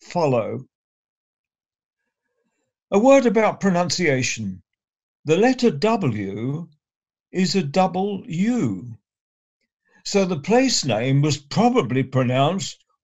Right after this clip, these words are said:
Uxbridge. The initial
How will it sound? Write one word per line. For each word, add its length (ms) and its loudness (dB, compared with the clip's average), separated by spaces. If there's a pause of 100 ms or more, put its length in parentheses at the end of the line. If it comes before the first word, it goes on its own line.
(120)
Uxbridge. 800 0 (1500)
The 140 2
initial 560 0